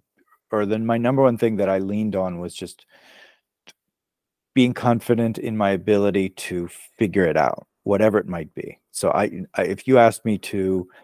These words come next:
you know, let's say we're, we're, we have an orchestral score and he asks me to take the violins and, uh, you know, separate them in a way so that,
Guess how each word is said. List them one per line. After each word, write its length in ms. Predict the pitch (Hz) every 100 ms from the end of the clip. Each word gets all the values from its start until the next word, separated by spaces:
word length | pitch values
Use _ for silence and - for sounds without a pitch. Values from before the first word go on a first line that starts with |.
| _ _ _ _ -
you 100 | 110
know, 180 | 90 - - - 127
let's 260 | 101 104
say 100 | 127
we're, 200 | 110 101 - 107
we're, 180 | 101 -
we 160 | - 107
have 120 | 107
an 60 | 95
orchestral 640 | 127 120 143 123 - 120
score 800 | - - 113 110 104 101 101 - -
and 360 | 104 101 98 95
he 200 | - 113
asks 440 | 104 101 - -
me 140 | 98 90
to 500 | - 98 95 92 - _ _ -
take 180 | 139 123
the 80 | 123
violins 1080 | 117 117 113 110 113 107 101 95 95 92 - -
and, 480 | 98 95 95 92 - _ _ _ _ _ -
uh, 320 | 92 90 - _
you 120 | 110
know, 100 | 98
separate 760 | - - - 139 - 123 107 -
them 280 | 107 101 101
in 80 |
a 60 | 95
way 420 | 98 95 95 92
so 220 | 92 104 90
that, 380 | 90 90 -